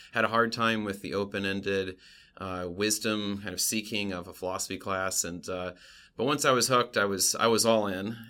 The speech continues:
And, uh, so, uh, so got interested in philosophy and continued on through the P H D. And, uh, when I applied for jobs, one of the things that, if any of you are, any of people who might be called to academic life, you have to realize is, uh,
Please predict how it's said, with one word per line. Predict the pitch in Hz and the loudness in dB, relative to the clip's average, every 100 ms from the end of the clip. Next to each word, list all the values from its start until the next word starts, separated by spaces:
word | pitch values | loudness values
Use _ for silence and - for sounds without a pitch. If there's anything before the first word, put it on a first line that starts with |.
| - | -12
And, | 104 95 92 90 | -8 -8 -8 -8
uh, | 95 92 | -6 -6
so, | - - 95 92 95 - - - _ - | -2 0 0 -2 -6 -18 -20 -20 _ -10
uh, | 90 90 | -8 -4
so | - 90 | -2 0
got | 98 101 | 2 2
interested | 104 101 - | 0 -2 -4
in | 101 | -4
philosophy | 107 104 113 - 113 120 117 | -2 0 0 -2 -2 -2 0
and | 92 87 90 | -2 -4 -8
continued | 90 113 101 95 | -4 -2 -2 -2
on | 98 101 | -2 -2
through | 104 | -4
the | 98 | -6
P | - 98 | -6 -6
H | 95 - | -4 -6
D. | - 98 98 98 - - - - - | -6 -6 -4 -6 -12 -20 -20 -20 -8
And, | 95 92 92 95 - | -6 -4 -6 -8 -8
uh, | 90 92 | -4 -4
when | 92 98 | -4 -2
I | |
applied | 98 - 117 117 | -4 0 0 0
for | - | -4
jobs, | 92 110 110 98 98 92 - | -2 0 2 2 0 -2 -2
one | 107 | 0
of | 107 | 0
the | 98 | -2
things | - 104 98 95 - | -2 -2 -2 -2 -2
that, | 98 95 - | -2 -4 -4
if | 123 | 0
any | 143 | 2
of | 135 117 | 2 2
you | 113 | 2
are, | 107 104 - | 2 0 -2
any | 113 | -2
of | 110 | -2
people | - 110 104 | -2 -4 -2
who | |
might | 104 101 | -2 -4
be | 98 | -8
called | - 113 107 101 | -6 0 0 0
to | 101 - | -2 -2
academic | 107 - 98 95 90 | -2 -4 -6 -4 -6
life, | 95 101 98 - | -2 0 0 -4
you | 92 | -8
have | 92 | -8
to | |
realize | 90 101 98 95 92 92 | -4 -4 -2 -2 -2 -4
is, | 95 90 - | -4 -4 -4
uh, | 92 | -4